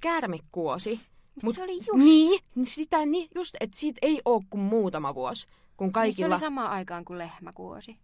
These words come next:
Speaker 1: Niin, tai tyyliin snadista sen jälkeen ehkä.
Speaker 2: Nee.
Speaker 1: Mut niinku, koska kaikilla oli niitä käärmehousuja, semmosia löysiä.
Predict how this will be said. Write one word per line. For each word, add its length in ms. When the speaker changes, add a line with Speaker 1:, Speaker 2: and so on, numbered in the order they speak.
Speaker 1:
Niin, 360
tai 160
tyyliin 580
snadista 520
sen 160
jälkeen 360
ehkä. 300
Speaker 2:
Nee. 340
Speaker 1:
Mut 120
niinku, 260
koska 260
kaikilla 520
oli 320
niitä 340
käärmehousuja, 800
semmosia 280
löysiä. 360